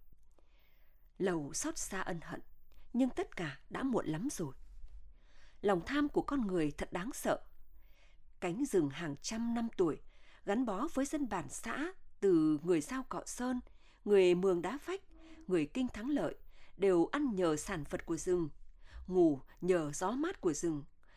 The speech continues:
sống nhờ đất nước của rừng, chết nhờ quan áo của rừng. Thế mà thấm thoát chỉ vài năm, vì có những người tham lam, phá hoại như anh mà rừng đã đi vào dĩ vãng.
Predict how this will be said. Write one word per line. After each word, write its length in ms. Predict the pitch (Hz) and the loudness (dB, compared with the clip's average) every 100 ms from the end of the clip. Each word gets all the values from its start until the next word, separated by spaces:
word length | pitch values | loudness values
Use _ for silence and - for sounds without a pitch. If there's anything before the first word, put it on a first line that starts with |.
| - | -12
sống 400 | - 202 180 254 320 | -4 -2 0 2 4
nhờ 240 | 208 151 - | 4 2 -2
đất 260 | 196 294 | -6 -4
nước 260 | 226 285 381 | 0 0 0
của 140 | 254 | -2
rừng, 260 | 123 370 196 - - - - | -2 -2 -2 -6 -18 -20 -16
chết 220 | - 277 359 - - | -2 0 0 -4 0
nhờ 240 | 175 - - | 0 0 -4
quan 220 | 254 269 | -4 -4
áo 240 | - 254 - | -4 -4 -2
của 120 | - | -2
rừng. 260 | - - - - - - - - - - | -2 -4 -4 -12 -14 -14 -16 -18 -20 -2
Thế 200 | - 214 | 2 2
mà 300 | 196 170 143 | 2 -4 -4
thấm 240 | - 196 | -6 -8
thoát 220 | 262 285 339 - | -6 -8 -8 -8
chỉ 200 | - 160 - | -2 -2 -2
vài 180 | 160 | -6
năm, 280 | 143 202 220 - - - - | -6 -4 -4 -6 -10 -12 -2
vì 180 | 208 180 | 4 4
có 140 | 220 | 4
những 260 | 277 226 330 | -2 0 0
người 160 | 190 143 | 0 -2
tham 220 | - 285 | -6 -2
lam, 220 | 285 294 269 - - | -2 -2 -4 -12 -16
phá 240 | - 196 240 | -12 -10 -8
hoại 220 | - 175 - | -6 -6 -8
như 180 | 175 | -8
anh 260 | 226 - 226 214 - - - | -8 -6 -6 -8 -14 -12 -8
mà 280 | 156 151 | -6 -6
rừng 340 | 131 - 156 135 - - | -6 -2 0 -2 -8 -10
đã 240 | 165 147 294 | -6 -4 -2
đi 100 | 254 | -2
vào 240 | 240 151 131 | -2 -4 -6
dĩ 200 | - - 254 | -8 -8 -6
vãng. 220 | 180 | -6